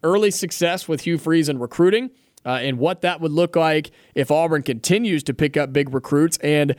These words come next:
if Auburn starts getting some wins on the football field. So we talked about that today. Also, uh, talked about some E S P N schedule rankings, uh, and what E S P N has to say about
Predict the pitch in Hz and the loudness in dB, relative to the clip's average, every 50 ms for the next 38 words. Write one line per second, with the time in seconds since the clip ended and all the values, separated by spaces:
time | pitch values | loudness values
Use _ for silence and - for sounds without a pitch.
0 | - _ _ _ - 123 120 - 151 233 285 330 330 254 - - 214 196 160 - | -8 _ _ _ -6 -4 0 2 2 2 2 2 0 -2 0 0 0 0 2 0
1 | 185 196 214 190 - 151 139 131 151 175 165 160 131 117 - - 147 139 - 143 | 0 -2 -2 -2 -6 -4 -2 -2 -2 0 0 -2 -2 -2 -2 0 -2 0 0 0
2 | 127 110 - - 113 98 71 57 - _ - 110 101 110 - - 196 240 226 240 | -2 -2 -2 -4 -6 -8 -8 -8 -12 _ -10 -8 -8 -4 -2 -2 -2 -2 -2 -2
3 | 233 240 214 220 202 180 170 - 151 139 127 120 123 131 _ _ _ _ _ _ | -2 -2 -2 -2 -4 -4 -4 -4 -4 -2 -2 -4 -4 -6 _ _ _ _ _ _
4 | _ _ _ _ _ _ _ _ - - - 151 165 185 202 - - 214 202 196 | _ _ _ _ _ _ _ _ -20 -14 -10 -6 -4 -4 -4 -2 0 0 2 2
5 | 190 190 185 175 - _ _ - _ - 135 131 - - 175 196 185 - 170 175 | 2 2 0 -2 -4 _ _ -12 _ -2 -2 0 0 0 -2 -2 -2 -2 -2 -2
6 | 170 175 - - 156 - 156 175 180 175 170 - - 151 151 143 131 123 - - | -2 -2 -4 -6 -6 -2 0 2 2 2 0 0 -2 -2 -2 -2 -2 -4 -6 -4
7 | - - 185 196 208 208 226 226 226 226 220 233 220 254 269 277 262 - - - | -2 0 0 0 2 2 2 2 2 0 -2 -2 -4 -4 -4 -4 -6 -8 -10 -16
8 | - - - - - - 113 117 113 107 123 123 123 120 123 135 147 151 143 - | -20 -20 -20 -10 -4 -2 0 0 0 -2 -2 -2 -2 0 2 2 2 0 -2 -4
9 | - 156 160 170 165 156 - - 156 151 165 160 151 147 151 151 147 - 147 135 | 0 0 2 2 0 -2 -4 -2 0 2 2 2 0 0 -2 -4 -4 -4 -4 -4
10 | - - 156 147 147 147 143 139 127 139 135 139 143 139 135 - | -2 0 2 2 4 4 2 2 0 0 0 0 -2 -2 -4 -6